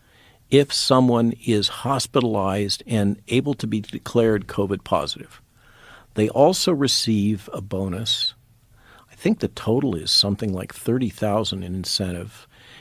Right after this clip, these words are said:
if somebody gets put on the vent. Then they get a bonus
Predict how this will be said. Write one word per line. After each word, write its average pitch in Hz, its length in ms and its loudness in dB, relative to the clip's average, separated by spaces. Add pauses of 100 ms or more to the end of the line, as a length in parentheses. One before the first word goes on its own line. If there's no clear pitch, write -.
(120)
if 110 160 -2
somebody 120 440 4
gets 101 220 -2
put 113 220 0
on 101 140 2
the 87 60 0
vent. 82 420 -6 (1120)
Then 143 180 4
they 208 100 6
get 147 200 6
a 123 60 6
bonus 104 760 0